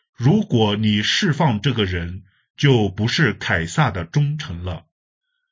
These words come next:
凡是自命为王的，就是与凯撒为敌。”比拉多见无济于事，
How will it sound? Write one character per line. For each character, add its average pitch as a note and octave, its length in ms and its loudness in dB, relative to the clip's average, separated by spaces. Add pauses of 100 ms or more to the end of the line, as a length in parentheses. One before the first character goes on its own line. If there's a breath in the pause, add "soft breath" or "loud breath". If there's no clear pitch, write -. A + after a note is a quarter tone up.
(160)
凡 B2 340 2
是 C#3 340 2
自 F#3+ 300 2
命 D3 360 2
为 F#2 180 -2
王 F#2 320 -4
的， F2+ 260 -6 (300)
就 D#3+ 180 4
是 B2+ 260 0
与 F#2 300 -2
凯 E2+ 380 -2
撒 A2 380 0
为 F2+ 300 -4
敌。” F2 440 -12 (1040)
比 B2 120 2
拉 D3 180 4
多 D3 320 4
见 B2+ 500 2
无 G2+ 280 -2
济 C#3 280 2
于 F#2 280 -4
事， - 460 0